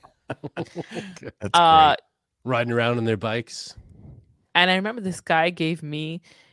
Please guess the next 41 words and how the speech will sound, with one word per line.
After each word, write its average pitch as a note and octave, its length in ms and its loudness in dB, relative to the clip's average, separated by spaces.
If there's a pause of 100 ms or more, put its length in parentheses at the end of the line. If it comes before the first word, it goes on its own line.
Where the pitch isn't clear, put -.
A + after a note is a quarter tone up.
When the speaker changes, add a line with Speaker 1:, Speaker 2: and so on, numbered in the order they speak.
(160)
Speaker 3:
and D3+ 180 -6
my C#3+ 160 -6
friends, G3+ 600 -6
like, D#3 180 -8
he's E3+ 180 -10
like, D3 220 -10 (680)
"Yeah, G3+ 120 -2 (100)
just - 220 -10
wear F3+ 220 0
these. A#2 420 -14
You'll E3+ 160 -8
be E3+ 160 -6
good." C#3+ 460 -2
And D#3 120 -6
we C#3 60 -8
were C#3+ 80 -10
like, B2+ 320 -12 (400)
"Whoa, E3 600 8
we're C#3+ 180 8
so - 320 -4
fucking - 560 -8
cool." - 640 -8 (320)
<laughs> D#3+ 80 -2 (680)
Speaker 1:
This C3+ 160 -6
before C#3 560 0
or A#2 220 -8
after A2 340 -6
you G#2 80 -8
took G#2 240 -10
out G2+ 140 -8
the F#2+ 80 -18
killer G2+ 280 -10
clown F#2+ 300 -12
from F#2 160 -16
the F2 60 -16
sewer? F2 320 -18 (260)
Speaker 3:
<laughs> - 100 6 (2250)
I'm F3+ 140 0
not G3 180 -2
kidding G#3 260 -6
you. D3+ 180 -8